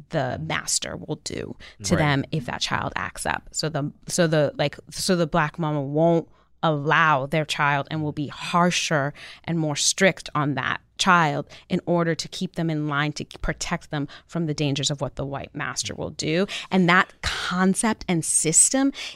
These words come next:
Speaker 1: is still, that's
Speaker 2: Yeah.
Speaker 1: re-, is still alive in our culture, in our relationships, and
Speaker 2: Yeah.
Speaker 1: the fear,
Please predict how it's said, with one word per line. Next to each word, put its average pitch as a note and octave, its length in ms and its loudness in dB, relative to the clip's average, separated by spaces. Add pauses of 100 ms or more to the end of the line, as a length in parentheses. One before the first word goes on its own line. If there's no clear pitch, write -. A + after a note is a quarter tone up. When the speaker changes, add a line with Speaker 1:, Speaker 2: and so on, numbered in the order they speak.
Speaker 1:
is E3+ 120 4
still, F3+ 840 4 (140)
that's G3 240 2
Speaker 2:
Yeah. E3+ 60 -2
Speaker 1:
re-, F#3 180 2
is F3+ 120 4
still - 460 2
alive D3+ 460 -2
in F#3 100 2
our C#3+ 140 0
culture, F3+ 560 0
in E3+ 120 4
our D#3 120 2
relationships, D#3 640 -2
and D#3 160 0
Speaker 2:
Yeah. - 40 -14 (260)
Speaker 1:
the - 100 2
fear, F3 560 2